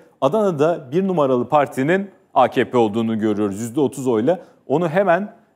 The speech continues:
C H P izliyor. İkinci sırada yüzde yirmi sekizle. M H P'nin kayda değer bir o-, oyu var, yüzde on bir. İYİ Parti'nin de oyu yüzde on bire yakın. Yeniden Sol Parti, bugünkü adıyla dem Parti'nin oy oranı ise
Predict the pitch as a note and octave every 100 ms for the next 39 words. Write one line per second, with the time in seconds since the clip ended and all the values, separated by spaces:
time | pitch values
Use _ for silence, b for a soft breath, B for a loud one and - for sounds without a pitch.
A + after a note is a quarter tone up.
0 | _ D3+ C3+ C3+ D3 A#2+ A2 A2 G#2 A#2+
1 | A#2+ A2+ A2+ G#2 A2 G#2 B2 A2+ G#2 -
2 | G#2 A2 G2 C3 F3 B B B A2 A#2
3 | A2+ B2+ D3 F#3 F3+ - G#2+ G#2 C#3 D#3
4 | D3 B2 B2+ B2 C3 - - A#2 A#2+ A2+
5 | C3 C#3 A2+ G#2+ B2+ B2 D3+ D3+ A#2+ -
6 | b b A#2+ C#3 D#3 C#3+ - E3+ F#3 F3+
7 | D3 - A#2+ A2+ B2 A#2+ A#2 D3 D3 E3
8 | C#3 C3+ E3+ D3 - C3 - b b b
9 | A#2+ D#3 D#3+ D#3 - E3 D#3 C3+ G#2+ -
10 | B2+ D3+ D3+ D#3+ C#3 C#3 B2 C#3 E3 A2+
11 | D3 D3 B2+ A2 B2 A2+ A2+ A#2+ C3+ B2
12 | A#2 A2 G#2+ - F#3+